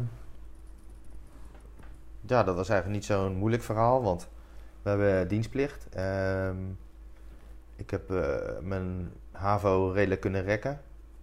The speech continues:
Ik was, eh, vooral met sport bezig. Basketballen, voetballen,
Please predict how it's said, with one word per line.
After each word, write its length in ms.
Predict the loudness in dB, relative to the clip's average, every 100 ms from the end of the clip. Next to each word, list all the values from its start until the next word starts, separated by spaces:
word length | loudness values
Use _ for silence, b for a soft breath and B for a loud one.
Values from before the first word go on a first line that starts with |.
| -16 -14 -10
Ik 180 | -4
was, 240 | -2 0 0
eh, 680 | 0 2 2 2 0 0 -4 -6 -10 -14 -16 -16 -16 -16
vooral 300 | -4 2 4
met 120 | 4
sport 240 | 2 2 4
bezig. 500 | 4 4 0 -6 -10 -14 -14 -16 -10 -2
Basketballen, 500 | -2 -2 -2 0 0
voetballen, 520 | -4 -2 0 0